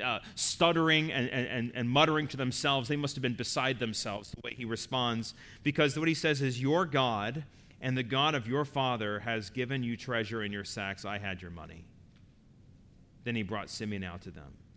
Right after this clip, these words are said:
Now, this is probably the same man whom Joseph had commissioned to put the money in their sacks the first time. And in many ways, he's showing just that. He's showing that they are in God's hands, and God is doing this for them. God's hand is at work.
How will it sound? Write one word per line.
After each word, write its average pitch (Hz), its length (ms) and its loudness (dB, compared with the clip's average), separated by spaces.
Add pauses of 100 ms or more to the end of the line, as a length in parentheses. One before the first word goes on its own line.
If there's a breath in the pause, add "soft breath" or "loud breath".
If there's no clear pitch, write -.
(140)
Now, - 80 -6
this 170 140 -6
is 135 80 -8
probably 123 380 0
the 95 100 -6
same 127 340 -6
man 90 320 -6 (1120 loud breath)
whom 131 160 0
Joseph 127 360 2
had 120 200 -2
commissioned 120 380 0
to 107 60 -2
put - 180 -2
the 113 60 -4
money 110 240 0
in 170 100 -2
their 110 140 -4
sacks - 340 -8
the 98 80 -10
first 120 300 -8
time. 69 260 -14 (1400 loud breath)
And 117 160 0
in 113 60 2
many 143 180 2
ways, 107 280 2
he's 117 120 -6
showing 110 360 -2
just 104 220 -8
that. 117 200 -2
He's 104 100 -4
showing 110 320 -4
that 98 180 -6 (460 loud breath)
they 123 180 4
are 147 160 0
in 131 160 -2
God's 120 360 -2
hands, 92 340 -6
and 107 180 -6
God 110 200 -2
is 104 120 -6
doing 104 300 -4
this 87 160 -8
for 90 160 -14
them. 90 240 -8
God's 110 340 -4
hand 98 220 -6
is 95 120 -8
at - 120 -12
work. 107 320 -6